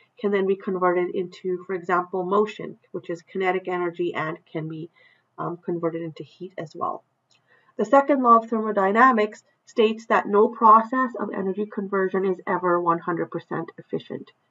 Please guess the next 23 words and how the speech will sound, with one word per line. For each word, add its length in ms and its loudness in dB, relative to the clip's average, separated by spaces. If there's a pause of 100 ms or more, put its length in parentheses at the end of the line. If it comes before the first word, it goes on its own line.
(260)
never, 500 -2 (380)
because 400 -2
with 120 0
each 200 -4 (100)
conversion 480 -2
of 160 -4
energy, 560 -2 (220)
there 160 0
is 180 -2
always, 640 0 (440)
um, 160 0
some 460 0
energy 360 -2
that, 280 -4
that's 200 -6
get, 200 -8 (240)
that 220 -6
gets 180 -4
lost 640 6
as 400 6
heat, 480 -8 (380)
unusable 580 0
heat. 300 -16